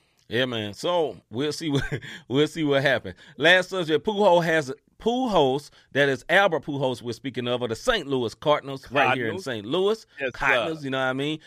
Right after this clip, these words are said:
Speaker 1: has a chance to get to seven hundred home runs. Right now, I believe he has six ninety-three. Is that right?
Speaker 2: Six ninety-four, six ninety-four.
Speaker 1: Six ninety-four, six,
Speaker 2: Yes, sir.
Speaker 1: six hundred ninety-four. The season ain't over. He has a chance to get to seven hundred home runs.
Speaker 2: Yeah.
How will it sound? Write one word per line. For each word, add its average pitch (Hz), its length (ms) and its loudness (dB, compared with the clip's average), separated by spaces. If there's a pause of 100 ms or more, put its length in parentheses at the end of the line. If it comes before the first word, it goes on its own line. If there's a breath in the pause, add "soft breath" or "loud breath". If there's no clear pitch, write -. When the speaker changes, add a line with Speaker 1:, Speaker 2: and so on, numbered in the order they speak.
(140 loud breath)
Speaker 1:
has 151 240 2
a 131 60 -6
chance 180 400 -4
to 127 100 -8
get 123 440 -10
to 101 200 -10
seven 170 480 -10
hundred 127 440 -12
home 117 420 -10
runs. 107 420 -10 (200 soft breath)
Right 120 200 -2
now, 139 220 -4
I 123 40 -4
believe 123 280 -6
he 123 140 -12
has 120 240 -6
six - 260 -14
ninety-three. 127 560 -8 (340)
Is 107 120 -6
that 135 140 0
right? 151 120 -2
Speaker 2:
Six 113 60 -8
ninety-four, 117 580 -10
six - 240 -12
ninety-four. 110 300 -4
Speaker 1:
Six 117 60 -2
ninety-four, 120 640 -4
six, 185 280 -6
Speaker 2:
Yes, 110 100 -10
sir. - 120 -8
Speaker 1:
six 143 100 -6
hundred 143 300 -2
ninety-four. 139 720 -2 (200 soft breath)
The - 60 -18
season 147 400 -6
ain't 127 180 -6
over. 131 300 -2
He 143 120 -6
has 127 140 -6
a 104 60 -16
chance 127 260 -10
to 110 40 -18
get 104 120 -16
to 95 60 -16
seven 110 260 -8
hundred 98 260 -10
home 107 300 -8
runs. 123 400 -6
Speaker 2:
Yeah. 90 120 -8